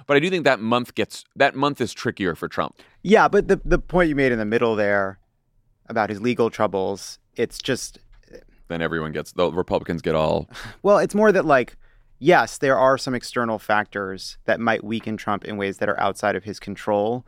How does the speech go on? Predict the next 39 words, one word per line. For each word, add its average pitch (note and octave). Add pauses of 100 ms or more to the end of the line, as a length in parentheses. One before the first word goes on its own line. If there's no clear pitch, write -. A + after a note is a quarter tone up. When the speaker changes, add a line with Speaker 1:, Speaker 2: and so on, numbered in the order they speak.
(180)
Speaker 2:
But A#2+
in A#2
the A2+
end, G#2+ (100)
the G#2
result G#2+
will A2+
be G#2+
less G#2
about G#2
the G#2
tactics -
of G2+ (500)
what A2+
was A2+
the G#2
sequence, A2
in, -
you D3
know, A#2+
which A2
candidates C3
mounted A#2
a A2
fight A2
in A2+
New G#2+
Hampshire G#2+
versus G2+
Iowa G#2+
versus G#2
South G#2+
Carolina, G#2
and G2
more G#2
about, G2+
like, G2
the A2+ (140)
underlying G#2